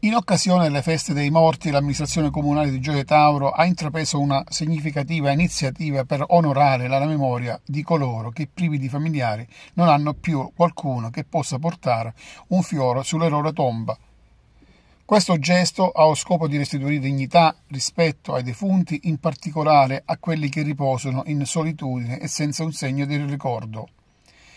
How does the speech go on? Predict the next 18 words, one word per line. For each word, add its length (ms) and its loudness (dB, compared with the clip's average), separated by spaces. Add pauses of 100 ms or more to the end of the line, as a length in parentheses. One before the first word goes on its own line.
(520)
L'iniziativa 680 2
prevede 400 0
la 80 2
sistemazione 680 -2
di 100 -4
fiori, 460 2
decorazioni, 840 0
presso 280 -2
le 80 0
sepolture 500 -2
abbandonate 840 2
o 100 0
trascurate 680 0
nel 140 -2
cimitero, 720 -2 (800)
un 140 4
atto 280 4
simbolico 880 2